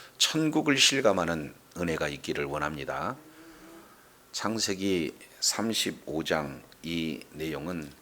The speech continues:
크게 네 문단으로 구분해서 살펴볼 수 있습니다.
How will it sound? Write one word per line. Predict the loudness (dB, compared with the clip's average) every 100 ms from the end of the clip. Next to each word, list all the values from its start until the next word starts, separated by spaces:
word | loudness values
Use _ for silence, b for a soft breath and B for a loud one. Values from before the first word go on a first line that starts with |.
| -16 -8
크게 | -6 -2 -2 -4 -10 -12 -20 B B B B
네 | -12 -2 4 4
문단으로 | 2 -4 -2 0 0 0 -4 -4 -4 -6 -10 -10
구분해서 | -6 0 2 2 0 -4
살펴볼 | -6 -2 -2 0 -2
수 | -4
있습니다. | -2 -2 -4 -8 -10